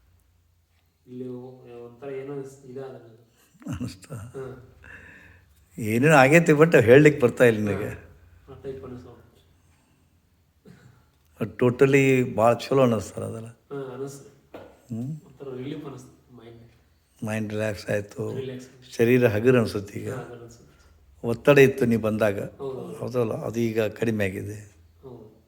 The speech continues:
Speaker 2: ಹೌದಲ್ಲ? ಆ ಥರದ ಅನುಭವ ಬಂದಿದೆ.
Speaker 1: ಹಾ.
Speaker 2: ಗುಡ್.
Speaker 1: ಬಂದಿದೆ.
Speaker 2: ಹ್ಮ್.
Speaker 1: ನಾನು ಇವೆಲ್ಲ ಆಧ್ಯಾತ್ಮಿಕದ ಬಗ್ಗೆ ವಿಡಿಯೋಸ್ ನೋಡ್ತಿದ್ದೇನೆ.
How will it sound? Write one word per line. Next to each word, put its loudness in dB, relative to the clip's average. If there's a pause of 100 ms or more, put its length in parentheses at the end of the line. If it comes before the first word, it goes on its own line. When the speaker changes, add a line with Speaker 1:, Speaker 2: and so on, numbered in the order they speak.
(280)
Speaker 2:
ಹೌದಲ್ಲ? -8 (640)
ಆ -2
ಥರದ 0
ಅನುಭವ -4
ಬಂದಿದೆ. -12
Speaker 1:
ಹಾ. -18 (760)
Speaker 2:
ಗುಡ್. -14 (440)
Speaker 1:
ಬಂದಿದೆ. -20 (1800)
Speaker 2:
ಹ್ಮ್. -12 (540)
Speaker 1:
ನಾನು -10
ಇವೆಲ್ಲ -10 (1200)
ಆಧ್ಯಾತ್ಮಿಕದ -16
ಬಗ್ಗೆ -12
ವಿಡಿಯೋಸ್ -8
ನೋಡ್ತಿದ್ದೇನೆ. -14